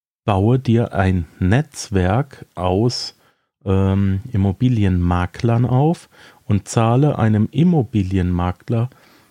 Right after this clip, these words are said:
beispielsweise mehr Geld, als er fordert. Schicke ihm, ähm, schicke ihm Weihnachtsgrüße,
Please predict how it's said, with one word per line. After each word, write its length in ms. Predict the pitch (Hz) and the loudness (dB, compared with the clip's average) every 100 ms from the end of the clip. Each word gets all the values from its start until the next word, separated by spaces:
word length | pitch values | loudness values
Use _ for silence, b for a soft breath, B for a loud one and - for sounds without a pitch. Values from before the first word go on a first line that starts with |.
| b _ | b _
beispielsweise 800 | 98 92 - 110 101 110 107 - | -4 -2 0 -2 -2 -2 -2 0
mehr 460 | 95 92 101 139 156 - | 0 2 2 2 -2 -2
Geld, 580 | - 90 107 135 - _ _ _ _ _ | -2 0 0 -2 -8 _ _ _ _ _
als 320 | - 95 98 | -2 -2 -2
er 420 | - 107 110 113 - _ | -4 0 0 0 -4 _
fordert. 560 | _ - 90 87 78 - b b b b _ | _ -2 0 0 -4 -10 b b b b _
Schicke 400 | - 147 - 151 | -4 -2 0 -2
ihm, 460 | - 107 117 127 131 _ _ _ _ _ _ _ - | 0 2 2 0 -2 _ _ _ _ _ _ _ -4
ähm, 520 | 104 98 98 98 98 b b _ _ _ _ _ _ | 0 2 2 2 0 b b _ _ _ _ _ _
schicke 340 | - 117 - | -8 -6 -2
ihm 280 | 110 104 98 | -2 0 0
Weihnachtsgrüße, 800 | 101 143 131 - 139 139 147 139 | 0 0 -2 -2 -2 0 0 -2